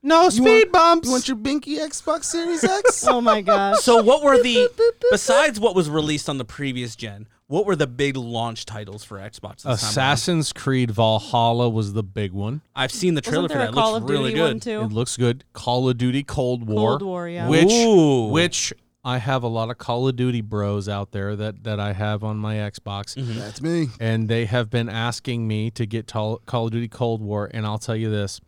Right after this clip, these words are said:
Speaker 1: I am so sick and tired of wall running and double jumping and calling in the, you know, kill streaks that are absolutely ridiculous. And apparently, finally, Call of Duty has heard people like me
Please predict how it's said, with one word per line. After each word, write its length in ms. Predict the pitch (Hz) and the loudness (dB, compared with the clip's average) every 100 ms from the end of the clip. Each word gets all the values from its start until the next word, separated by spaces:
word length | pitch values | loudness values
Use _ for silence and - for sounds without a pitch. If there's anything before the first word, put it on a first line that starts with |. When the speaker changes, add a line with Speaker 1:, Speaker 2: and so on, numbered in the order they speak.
| _ _ 117 | _ _ -8
Speaker 1:
I 60 | 110 | -6
am 120 | 110 | -6
so 300 | - - 113 | -8 -6 -6
sick 280 | 117 - - | -6 -8 -8
and 140 | 139 | -8
tired 400 | - 113 107 110 110 | -4 -2 -2 -2 -6
of 200 | 113 110 | -10 -8
wall 260 | 110 110 113 | -4 -2 -2
running 380 | 113 110 113 110 - - | -2 -2 -4 -8 -14 -8
and 300 | 110 110 107 - - - 117 | -4 -4 -6 -16 -20 -16 -2
double 300 | 123 117 117 | 0 0 -2
jumping 600 | 107 120 110 113 110 110 - _ _ | -2 -2 -2 -4 -4 -6 -12 _ _
and 360 | 127 120 113 110 | -4 -2 -2 -6
calling 480 | - 131 123 123 117 | -6 -2 -2 -2 -2
in 300 | 120 117 113 | -2 -2 -2
the, 720 | 110 113 110 110 110 110 - | -2 0 -2 -2 -4 -6 -6
you 140 | 131 | -4
know, 320 | 117 110 113 - | -4 -4 -6 -6
kill 220 | 135 131 | -4 -4
streaks 400 | - 127 120 - | -4 -4 -4 -4
that 100 | 113 | -6
are 60 | - | -6
absolutely 580 | 113 - - 120 131 | -6 -6 -4 -4 -4
ridiculous. 560 | 110 107 117 113 117 110 | -4 -4 -6 -4 -6 -6
And 80 | 107 | -8
apparently, 1160 | - - 220 233 202 - 113 107 107 113 139 170 _ _ _ _ | -10 -6 -2 0 0 -2 -2 -2 0 0 -2 -4 _ _ _ _
finally, 800 | - 135 135 127 110 107 120 165 - _ | -6 0 0 0 -2 -2 -4 -6 -8 _
Call 240 | - 117 | -6 -2
of 80 | 117 | -2
Duty 240 | 107 120 110 | -2 -2 0
has 180 | 110 | -2
heard 400 | - 156 170 160 | -2 0 2 0
people 300 | - 120 107 | -6 -10 -8
like 220 | 98 95 - | -10 -10 -12
me 340 | 95 98 147 | -10 -8 -8